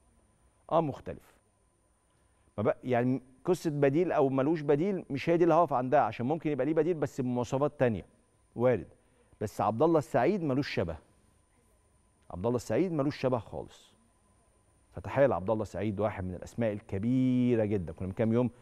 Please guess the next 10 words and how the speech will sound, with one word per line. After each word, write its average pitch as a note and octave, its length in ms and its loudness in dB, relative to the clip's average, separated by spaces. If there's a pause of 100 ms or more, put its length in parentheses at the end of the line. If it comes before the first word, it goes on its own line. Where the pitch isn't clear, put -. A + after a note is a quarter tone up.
(180)
كنا G#2 80 0
بنتكلم G#2 440 2
على G#2+ 240 0 (340)
دخوله A#2 380 2
في A2+ 200 -2
مرتبة A2 460 2 (280)
متقدمة G#2 560 0
في G#2 160 -4
نادي G#2+ 320 0 (260)
المئة G#2+ 420 2